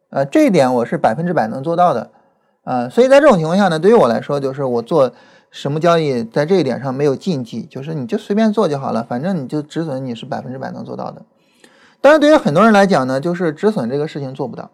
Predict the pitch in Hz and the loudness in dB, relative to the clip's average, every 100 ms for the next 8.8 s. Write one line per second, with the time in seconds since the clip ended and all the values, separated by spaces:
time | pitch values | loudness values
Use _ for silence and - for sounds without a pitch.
0 | _ _ _ _ - - - 156 135 135 | _ _ _ _ -20 -18 -12 -8 -6 -4
1 | 127 127 135 139 180 156 160 170 190 190 | -6 -6 -10 -8 -6 -4 -2 2 4 4
2 | 165 170 139 180 151 - - - _ _ | 0 -4 -4 -4 -4 -8 -14 -18 _ _
3 | _ _ _ _ _ _ _ _ _ - | _ _ _ _ _ _ _ _ _ -4
4 | 151 180 160 135 _ _ _ _ _ _ | 4 4 4 -4 _ _ _ _ _ _
5 | _ _ _ _ - 139 151 131 - _ | _ _ _ _ -6 -2 -2 -4 -12 _
6 | _ _ _ - 320 220 131 123 127 120 | _ _ _ -2 0 2 0 0 -4 -4
7 | 143 123 117 123 - - - 156 165 147 | -6 -8 -8 -8 -10 -12 -12 -10 -10 -10
8 | - 196 208 135 123 117 127 - | -4 -2 -2 -4 -6 -8 -12 -14